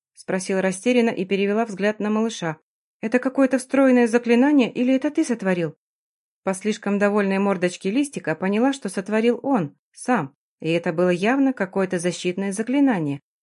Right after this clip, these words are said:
так как звуки снаружи немного притихли. Каким образом он это сделал, понятия не имела, но решила, что выспрашивать об особенностях этих элефалеров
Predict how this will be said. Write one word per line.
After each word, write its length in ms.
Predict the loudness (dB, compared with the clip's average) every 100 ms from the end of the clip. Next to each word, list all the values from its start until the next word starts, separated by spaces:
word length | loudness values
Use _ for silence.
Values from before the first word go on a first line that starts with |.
| _ -4
так 180 | -2
как 180 | 0 -2
звуки 320 | -2 -4 -4
снаружи 440 | -2 0 0 -2 -2
немного 380 | 0 0 -2 -2
притихли. 560 | -2 -2 -6 -6 -12 _ _ _ _ _ -4
Каким 360 | -4 -2 -4 -2
образом 420 | -2 0 -2 -2
он 160 | -2 -2
это 180 | -2 -4
сделал, 420 | -2 0 0 0
понятия 520 | 0 0 0 0 -2
не 220 | -2 -2
имела, 320 | -2 -4 -6 -10 _ _
но 100 | -4 -2
решила, 360 | -2 -2 -4
что 160 | -4 -6
выспрашивать 580 | -4 0 0 0 -4 -2
об 120 | -2
особенностях 640 | -2 -2 -2 -4 -8 -8
этих 280 | -8 -6 -6
элефалеров 580 | -6 -2 -2 -2 -6